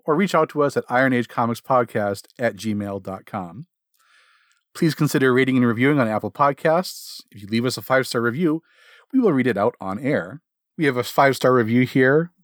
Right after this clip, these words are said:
by I Am three D Homer. It's, uh,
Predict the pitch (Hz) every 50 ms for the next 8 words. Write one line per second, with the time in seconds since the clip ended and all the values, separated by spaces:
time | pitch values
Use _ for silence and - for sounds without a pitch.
0 | _ - 113 110 107 107 101 - _ _ - 120 120 120 120 117 120 123 - -
1 | - 117 117 120 113 107 101 120 117 113 127 170 214 - _ _ _ _ _ _
2 | _ _ _ _ - - 131 123 117 - - 135 123 120 117